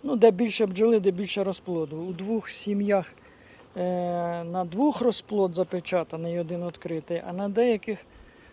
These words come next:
е, на оцій ось, вроді би, один запечатаний і два, о-, один відкритий і на одній тільки засіяла, бо яйце тільки.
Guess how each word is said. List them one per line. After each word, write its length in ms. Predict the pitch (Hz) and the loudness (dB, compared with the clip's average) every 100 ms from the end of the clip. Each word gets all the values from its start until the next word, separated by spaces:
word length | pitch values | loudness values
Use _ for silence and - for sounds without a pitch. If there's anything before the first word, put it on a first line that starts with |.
| - - - | -20 -20 -12
е, 440 | 170 165 160 165 170 | -6 -6 -6 -8 -8
на 340 | 175 180 175 165 - - | -6 -4 -4 -6 -12 -12
оцій 420 | - 180 - 220 196 | -10 -8 -6 -2 -2
ось, 200 | 170 180 | -4 -6
вроді 400 | 170 170 165 160 | -4 -4 -4 -6
би, 220 | 170 160 - - - - - - - - - - - - - - - - - - - - - - | -6 -6 -12 -20 -20 -20 -20 -20 -20 -20 -20 -20 -20 -20 -20 -20 -20 -20 -20 -20 -20 -20 -20 -2
один 360 | 190 180 202 170 | 2 4 2 2
запечатаний 800 | 185 196 - 226 220 196 180 180 | -2 -2 2 2 2 -4 -4 -6
і 160 | 190 | -8
два, 400 | 165 175 196 185 151 - - - - - - - - - - | -6 2 4 2 -2 -18 -20 -20 -20 -20 -20 -20 -20 -20 -10
о-, 160 | - 196 277 - - | -8 -6 -8 -16 -6
один 320 | 208 190 202 | 0 2 4
відкритий 800 | 190 - 240 247 - 185 190 185 | 2 0 2 2 0 0 0 0
і 60 | 175 | 0
на 320 | 95 175 185 | 0 0 0
одній 320 | 180 175 202 175 - | 0 0 -2 -2 -8
тільки 260 | 185 - 170 | -8 -6 -2
засіяла, 640 | 175 - 170 156 151 147 - - - - - - - | -2 -2 -4 -4 -4 -6 -10 -20 -20 -20 -20 -20 -8
бо 140 | 170 | -2
яйце 400 | 170 170 165 165 | -2 -2 -4 -8
тільки. 340 | 143 151 - | -10 -12 -16